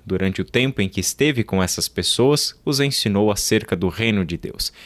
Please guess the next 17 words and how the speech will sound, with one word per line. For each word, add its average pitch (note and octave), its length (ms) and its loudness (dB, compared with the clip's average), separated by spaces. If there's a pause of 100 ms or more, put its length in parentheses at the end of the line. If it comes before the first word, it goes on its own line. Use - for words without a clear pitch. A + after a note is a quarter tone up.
(140)
Ensinou G2 480 0
os F#2 80 0
seus G2 260 0
valores, G#2 560 2
como F#2+ 320 0
deve F#2 320 0
ser F2+ 260 -2
a D#2+ 60 -4
sua - 240 -6
vida, G#2 460 0 (280)
em A2 200 2
que C#3 400 0
agora A2+ 540 2
consiste G2 1120 0
o G#2 100 -4
seu G2 260 0
propósito A#2+ 920 -2